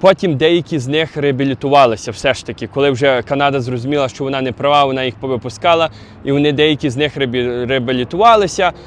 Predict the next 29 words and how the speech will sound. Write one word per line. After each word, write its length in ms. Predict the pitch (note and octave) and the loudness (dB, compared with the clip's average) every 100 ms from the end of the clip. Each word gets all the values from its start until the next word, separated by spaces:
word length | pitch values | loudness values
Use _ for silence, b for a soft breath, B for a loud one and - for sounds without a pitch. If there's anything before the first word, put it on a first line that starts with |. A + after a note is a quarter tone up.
| B B | B B
Ну, 120 | F3 F#3+ | 2 4
але 200 | F3 D#3+ | 4 2
все 180 | - | 2
рівно 260 | F#3+ G3 D#3+ | 2 4 0
це 400 | - E3+ D#3+ C#3 - | 0 2 2 2 -4
дуже 440 | C3 A3 A#3 F3 | -2 2 2 2
і 40 | D3+ | 0
дуже 380 | E3+ E3+ D#3+ | 0 0 -2
такий, 420 | C3+ C#3 F3+ D#3 A#2 | -2 -6 -4 -4 -4
е, 260 | B2+ B2 A#2 | -2 -2 -2
сумний, 580 | - F3 D3 D#3 F3 C#3+ C#2 | -4 -2 0 2 0 -2 -6
е, 260 | B2 A#2+ A#2 - | -4 -2 -4 -8
кусочок 520 | C3 D#3+ D#3 D3+ B2+ | -4 -2 -2 -4 -8
історії. 440 | B2 - C#3 A2 | -6 2 2 2
Бачите, 460 | G#2 D3+ D#3+ - B2 B B B - | 0 -2 -2 -4 -6 B B B -20
це 240 | - D#3 | -4 0
як 200 | D3 C#3 | 0 0
вони 180 | D3+ D3+ | -2 -2
працювали, 640 | C#3+ C3+ - C#3+ D#3+ E3 E3 | -2 -6 -4 0 2 2 0
е, 80 | D3+ B B - - C3 B2+ B2 B2 B2 A#2+ A#2+ | -4 B B -10 -2 2 4 4 4 2 2 -2
в 180 | A2 | -4
лісі, 480 | C#3 G3+ F3+ F3 F3 | -4 -4 -4 -2 -2
в 40 | C#3+ | -2
Банфі, 480 | A2+ D3 F3 - | -2 -2 -2 -6
в 40 | D#3 | -6
національному 640 | D3 C3 D3+ D3+ D3 C3+ | -6 -6 -6 -4 -4 -4
парку, 440 | - E3 E3 - C#3+ | -2 -2 -2 -6 -8
прокладали 560 | C3+ C#3 C3+ C3 B2+ | -8 -6 -2 0 0
дороги. 480 | B2 D#3 F3+ D#3 | -2 0 0 0